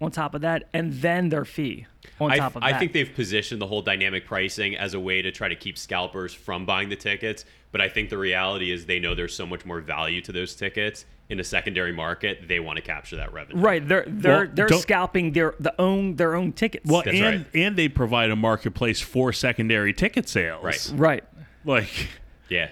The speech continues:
Speaker 2: it's pretty dirty.
Speaker 3: it's, yeah,
Speaker 2: My,
Speaker 3: it's
Speaker 2: my,
Speaker 3: so
Speaker 2: my
Speaker 3: fucked.
Speaker 2: wife bought the, um, she bought tickets to the Taylor Swift concert.
Speaker 1: Oh, you were the one in the, you won the lottery then.
Speaker 2: Yeah, so she won, and it probably took her seven hours.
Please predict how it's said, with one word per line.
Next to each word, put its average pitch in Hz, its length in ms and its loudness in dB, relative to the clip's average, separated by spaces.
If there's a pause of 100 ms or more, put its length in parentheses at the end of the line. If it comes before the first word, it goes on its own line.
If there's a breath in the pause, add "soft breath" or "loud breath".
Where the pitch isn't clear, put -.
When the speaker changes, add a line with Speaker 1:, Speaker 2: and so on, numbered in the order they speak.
Speaker 2:
it's 92 140 -8
pretty 117 200 0
dirty. 82 380 -4 (140)
Speaker 3:
it's, 131 360 0
yeah, 110 300 2
Speaker 2:
My, 110 120 4
Speaker 3:
it's 123 140 -2
Speaker 2:
my, 117 120 6
Speaker 3:
so 113 80 4 (120)
Speaker 2:
my 110 160 2
Speaker 3:
fucked. 104 100 -2
Speaker 2:
wife 104 320 0
bought 92 320 0
the, 87 240 0
um, 82 280 0
she - 140 -6
bought 90 180 2
tickets 90 220 -4
to 92 80 -8
the 82 80 -6
Taylor 85 240 -4
Swift 82 280 -8
concert. 82 520 -6 (160)
Speaker 1:
Oh, 190 100 0
you 170 160 0
were 165 100 2
the 156 100 -4
one 151 120 0
in 147 100 0
the, 135 140 -2 (100)
you 139 140 -8 (220)
won 151 120 0
the 151 60 0
lottery 147 380 0
then. 123 320 -8
Speaker 2:
Yeah, 110 320 4
so 110 160 -4
she 131 260 -2
won, 117 400 2
and 107 180 0
it 117 140 0
probably 110 520 -2
took 107 320 -4
her 98 420 -4
seven 95 420 -4
hours. 104 600 -4